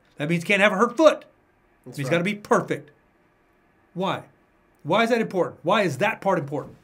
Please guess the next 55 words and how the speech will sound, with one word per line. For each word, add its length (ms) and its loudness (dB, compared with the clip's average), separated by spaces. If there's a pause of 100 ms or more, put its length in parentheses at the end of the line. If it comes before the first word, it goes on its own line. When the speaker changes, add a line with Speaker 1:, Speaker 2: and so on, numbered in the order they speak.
(500)
Speaker 1:
And 120 -6
we 100 -2
may, 280 -6
we 120 -4
may 160 -4
not 220 -10
get 140 -8
past 300 -8
this 200 -4
right 160 -6
here, 200 -8 (340)
this 120 -12
whole, 220 -4 (100)
this 140 -10
whole 220 -8 (120)
thing. 280 -8
I 500 -20
mean, 60 -4
I'm 80 -4
looking 220 -4
at, 80 -4
we 80 -6
got 140 -4
about 220 -10
twenty 240 -8
minutes, 320 -6
and 80 -14
it, 160 -10
there's 180 -8
still 180 0
way 200 0
we're 120 -6
gonna 140 -6
get 120 -12
through 160 -8
this. 200 -12 (420)
But, 260 -4
but 180 -10 (160)
why 260 2
is 140 2
it 80 2
important 560 -4 (180)
that 100 0
it's 160 -6
without 320 -4
defect? 440 -8 (140)
Why 180 -4
is 120 -2
that 120 -2
important? 400 -8
Speaker 2:
It's 80 -10
a 20 -6
Speaker 1:
What's 140 -2
this 100 -6
Speaker 2:
shadow. 260 -10